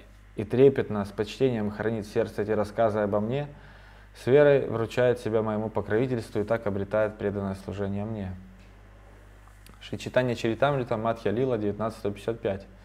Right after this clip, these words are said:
"На Галоке, Вриндаване Лиана разрастается и, и приносит плод любви к Кришне. Садовник, всё ещё пребывая в материальном мире, регулярно орошает Лиану водой слушания и повторения".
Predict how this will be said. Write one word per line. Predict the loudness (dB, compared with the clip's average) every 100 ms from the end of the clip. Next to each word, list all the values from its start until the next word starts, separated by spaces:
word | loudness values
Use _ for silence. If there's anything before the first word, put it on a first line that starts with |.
| -20 -20 -20 -20 -16 -6
"На | 0
Галоке, | 4 6 6 6 2
Вриндаване | 2 6 8 8 8 4
Лиана | 6 6 4 0 -4 -10 -10
разрастается | -4 -2 -2 0 4 4 4 0 -2
и, | -2 -6
и |
приносит | -4 -2 -2 -4 -6
плод | -6 -2 -2 -2
любви | -4 -4
к | -4
Кришне. | -6 -6 -8 -10 -12 -20 -20 -20 -20 -20 -20 -16
Садовник, | 2 6 8 6 4 0
всё | 2 4
ещё | 4 0
пребывая | 0 2 8 10 8
в |
материальном | 4 0 0 2 0
мире, | -2 -2 -2 -2
регулярно | -2 -2 2 4 4 2 0
орошает | 0 2 2 2
Лиану | 0 0 0
водой | 0 2 0
слушания | 0 -2 -2 -4 -4
и | -4
повторения". | -4 -2 0 0 -2 -8